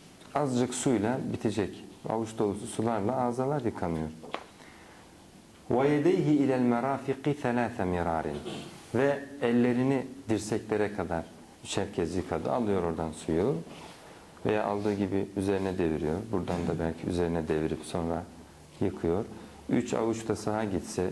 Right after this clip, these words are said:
üç avuç da sola gitse. ثُمَّ مَسَحَ بِرَأْسِهِ. Sonra ıslak eliyle başını mesediyor. ثُمَّ غَسَلَ رِجْلَيْهِ ثَلَاثَ مِرَارٍ. Sonra yine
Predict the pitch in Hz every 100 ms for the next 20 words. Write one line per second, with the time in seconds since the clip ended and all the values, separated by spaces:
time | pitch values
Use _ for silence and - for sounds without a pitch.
0 | 95 92 104 101 101 98 - 92 92 82
1 | - - 104 139 - - - - - -
2 | - 147 147 143 156 147 120 - 104 104
3 | 104 98 - 85 90 90 - 117 107 107
4 | 107 - - - - - 113 107 101 92
5 | 90 95 - - - - 90 107 107 117
6 | 123 - - - - - - - - -
7 | 113 107 101 123 - 139 117 101 92 92
8 | 98 120 113 120 120 101 92 98 92 90
9 | 82 80 82 76 76 - - - - -
10 | - 117 113 113 107 104